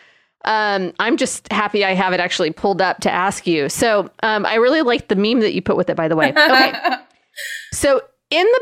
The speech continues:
Speaker 1: past, people were buried with the items they would need in the afterlife. What would you want buried with you so you could use it in the afterlife?
Speaker 2: Hmm. What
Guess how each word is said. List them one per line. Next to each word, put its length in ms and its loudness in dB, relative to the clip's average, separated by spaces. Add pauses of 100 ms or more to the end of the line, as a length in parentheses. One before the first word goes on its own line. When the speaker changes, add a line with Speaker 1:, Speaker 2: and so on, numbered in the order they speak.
Speaker 1:
past, 320 -2
people 240 0
were 120 2
buried 640 0
with 140 0
the 160 -4
items 320 0
they 160 2
would 200 2
need 480 0
in 140 -2
the 180 -2 (120)
afterlife. 920 -2 (120)
What 380 -2
would 160 0
you 100 2
want 380 -2
buried 340 0
with 180 -6
you 280 2
so 140 -2
you 440 0 (320)
could 160 -2
use 180 0
it 220 -2 (160)
in 320 -4 (420)
the 120 -2
afterlife? 500 -6 (960)
Speaker 2:
Hmm. 840 -4 (2500)
What 380 2